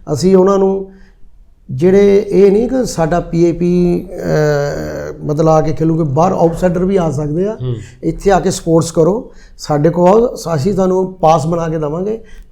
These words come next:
Speaker 1: ਤੋ ਅਸੀਂ ਜਿਹੜੀ ਵੀ, ਅਹ, ਸਪੋਰਟਸ ਦੇ ਵਿੱਚ ਤੁਹਾਡੀ, ਅਹ, ਰੁਚੀ ਹੈਗੀ ਆ, ਉਹ ਆ ਕੇ ਕਰੋ।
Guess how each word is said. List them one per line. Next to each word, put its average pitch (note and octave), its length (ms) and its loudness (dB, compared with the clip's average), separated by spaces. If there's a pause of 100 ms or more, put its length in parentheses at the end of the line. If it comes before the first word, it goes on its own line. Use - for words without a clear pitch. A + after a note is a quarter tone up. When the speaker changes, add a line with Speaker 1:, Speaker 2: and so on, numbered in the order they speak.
Speaker 1:
ਤੋ E3 140 0
ਅਸੀਂ E3 240 0
ਜਿਹੜੀ G#3 300 4
ਵੀ, A3+ 260 0
ਅਹ, D#3+ 1500 0
ਸਪੋਰਟਸ F#3+ 480 4
ਦੇ G3+ 100 6
ਵਿੱਚ F#3 280 4
ਤੁਹਾਡੀ, E3+ 320 0
ਅਹ, D#3 500 -4
ਰੁਚੀ E3+ 300 2
ਹੈਗੀ F3+ 260 2
ਆ, C3 200 -2 (480)
ਉਹ F3+ 120 6
ਆ D#3 100 6
ਕੇ C#3+ 120 2
ਕਰੋ। B2 280 -8